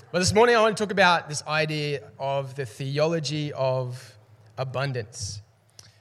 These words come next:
The theology of abundance. And so really, this is a series on, on, on money. It's around generosity, but it's a series on,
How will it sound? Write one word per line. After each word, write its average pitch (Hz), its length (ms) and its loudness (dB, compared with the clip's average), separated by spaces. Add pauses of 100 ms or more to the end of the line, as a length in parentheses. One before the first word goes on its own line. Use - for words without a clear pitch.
The 135 80 -6
theology 170 400 6
of 139 260 -2 (140)
abundance. 131 640 -6 (720)
And 175 140 -2
so 180 80 4
really, 226 260 2
this 185 180 0
is 190 200 0
a 156 60 -4
series 156 420 -4
on, 127 440 -6 (380)
on, 131 360 -4 (100)
on 135 160 -2
money. 131 260 -2 (160)
It's 131 140 -8
around 143 260 0
generosity, 139 540 -2
but 131 100 -2
it's 135 140 -6
a 147 40 -6
series 190 340 -4
on, 143 300 -4